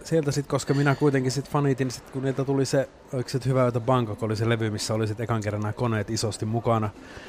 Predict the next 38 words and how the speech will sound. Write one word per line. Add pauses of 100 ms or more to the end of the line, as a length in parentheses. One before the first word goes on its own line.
(600)
Ja
dikkasin
siitä
levystä
tosi
paljon. (260)
Et
se
oli
musta
hieno,
että
tää
uudistui
jotenkin
ihan
täysin,
mutta
on
silti
hyviä
biisejä. (1120)
Niin
ehkä
sieltä
on
jäänyt
semmonen,
että
mulla
ei
oo
ikinä
ollut
mitään
allergiaa
niin
kun